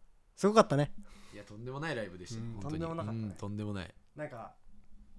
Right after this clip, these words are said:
Speaker 1: 当たってさ、
Speaker 2: うん。
Speaker 1: このお互いが抽選をね、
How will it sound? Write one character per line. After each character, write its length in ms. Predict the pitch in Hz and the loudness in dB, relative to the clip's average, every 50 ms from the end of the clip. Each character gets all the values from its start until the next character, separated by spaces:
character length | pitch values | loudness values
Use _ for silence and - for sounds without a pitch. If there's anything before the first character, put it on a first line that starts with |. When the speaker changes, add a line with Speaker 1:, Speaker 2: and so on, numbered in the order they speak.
| - - - | -18 -12 -6
Speaker 1:
当 100 | - 139 | -4 2
た 100 | - 156 | 4 4
っ 120 | 151 - - | 4 4 6
て 120 | - 160 | 4 4
さ、 220 | - - 117 110 - - - - - - | 4 4 2 0 0 -10 -18 -18 -18 -18
Speaker 2:
う 40 | 104 | -16
ん。 200 | 107 107 98 92 95 - - - - - - - - | -16 -16 -16 -16 -20 -20 -20 -20 -20 -20 -20 -20 -14
Speaker 1:
こ 100 | - - | -8 -6
の 140 | 113 117 113 | -4 -2 0
お 60 | 113 | 6
互 320 | - 160 160 156 160 156 151 | 8 10 12 12 12 12 12
い 20 | |
が 260 | 147 151 151 147 - - - - - - - - - - - | 12 12 10 8 6 0 -16 -20 -20 -20 -20 -20 -20 -16 -4
抽 220 | - - 151 147 139 | 4 6 6 8 8
選 280 | - 156 143 139 139 | 8 8 8 8 8
を 40 | 139 | 6
ね、 180 | 143 170 226 | 6 4 2